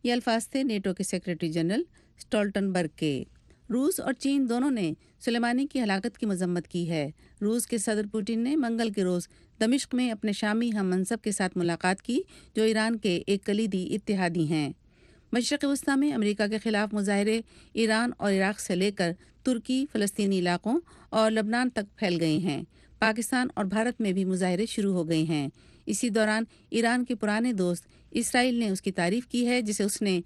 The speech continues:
امریکہ کا فیصلہ کن اور تیز اقدام کہا ہے۔ امریکہ کے بیشتر اتحادی یہ توقع کر رہے ہیں کہ ایرانی رد عمل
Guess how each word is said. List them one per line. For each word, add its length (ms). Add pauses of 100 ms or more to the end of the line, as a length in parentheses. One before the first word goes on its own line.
(240)
امریکہ 380
کا 220
فیصلہ 280 (100)
کن 220
اور 120
تیز 420
اقدام 400
کہا 280
ہے۔ 240 (460)
امریکہ 420
کے 60
بیشتر 380
اتحادی 560 (280)
یہ 180
توقع 300
کر 220
رہے 100
ہیں 380 (260)
کہ 80
ایرانی 420
رد 180
عمل 300